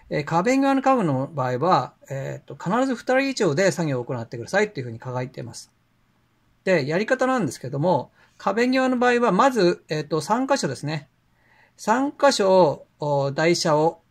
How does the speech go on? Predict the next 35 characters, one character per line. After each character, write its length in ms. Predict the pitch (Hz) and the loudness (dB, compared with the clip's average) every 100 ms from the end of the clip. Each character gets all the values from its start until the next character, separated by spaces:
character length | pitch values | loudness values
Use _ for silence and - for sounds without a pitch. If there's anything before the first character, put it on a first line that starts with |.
| _ | _
取 200 | 156 165 | -4 -4
り 40 | |
付 160 | - 156 | -2 -4
け 60 | |
て 100 | 139 | -4
か 140 | 113 143 | -4 2
ら、 340 | 208 175 - _ _ _ _ _ _ | 4 4 0 _ _ _ _ _ _
そ 140 | - 196 | -8 -2
れ 80 | 214 | 0
で、 220 | 220 - | -2 -4
え 140 | 185 185 | 0 0
ー 80 | 180 | 2
と、 360 | 180 175 175 - - - _ | 2 2 2 -6 -20 -20 _
移 140 | 196 214 | -6 0
動 160 | 285 | 0
さ 180 | 277 262 | 2 0
せ 100 | 262 | 0
て、 400 | 262 233 131 123 _ _ _ | 4 4 4 -2 _ _ _
え 220 | 190 175 | 0 0
ー、 20 | |
そ 140 | - 160 | 0 -4
れ 80 | |
か 120 | 294 294 | 2 6
ら 220 | 285 277 - | 6 4 -6
四 180 | 262 247 | 0 2
箇 120 | 240 | 2
所 100 | 226 | 2
目 100 | 233 | 2
を 80 | 151 | 0
つ 80 | - | -2
け 100 | 160 | -4
る 80 | 139 | -2
よ 100 | 131 | -6
う 40 | |
な 160 | 120 | -8